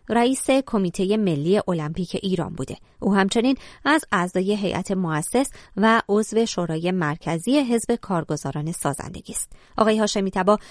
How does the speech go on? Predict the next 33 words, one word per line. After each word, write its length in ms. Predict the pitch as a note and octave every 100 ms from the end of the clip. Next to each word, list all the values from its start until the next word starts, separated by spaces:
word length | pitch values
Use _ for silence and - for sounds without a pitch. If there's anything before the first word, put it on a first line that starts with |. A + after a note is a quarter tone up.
| -
پیشتر 440 | - G#3+ - A#3 C4+
در 160 | B3+ A#3+
انتخابات 500 | A#3 A3+ F#3+ G3+ A#3
دوره 340 | G#3+ G3 A3+
هشتم 560 | G3+ F#3 - - B3+ F#3+
نامزد 380 | E3 E3 F3 F3+
ریاست 460 | G3 E3+ E3+ F3+ G3+
جمهوری 420 | F#3 E3+ F#3+ B3+
شد 200 | - F3
که 180 | G3+ G#3 - -
در 200 | G3 F#3
میان 300 | F3 D#3+ F3+
ده 300 | F#3 G#3+ C#4
نامزد 420 | B3+ A3 A3 A3+ A3
آخرین 520 | G#3+ D#3 - C#3+ D#3 D#3+
نفر 260 | F#3 -
شد. 200 | - - - - _ -
هاشمی 300 | A3 A3 G#3+
تبا 260 | G#3 A3
در 260 | G#3+ A3 A3
برنامه 500 | G3 F#3 F#3+ F#3+ G3+
گفتگوی 520 | G3 F#3+ - F3 F#3+
خبری 500 | G#3 G3+ F#3 F3+ G3
نهم 280 | G3 F#3+ F#3+
اردیبهشت 680 | G3+ F#3 F3 F3 F3+ E3+ A3
ماه 160 | B3 - - -
برجام 420 | B3 B3+ A3 G3
را 100 | F3+
موفقیت 760 | E3 E3+ E3+ F3 F3 F3 F3 -
دولت 440 | G3 F#3 D#3+ F3 G3
روحانی 600 | F3 F3 E3+ D#3+ E3+ B3
نامید، 300 | G3+ G#3 G3+
اما 220 | G#3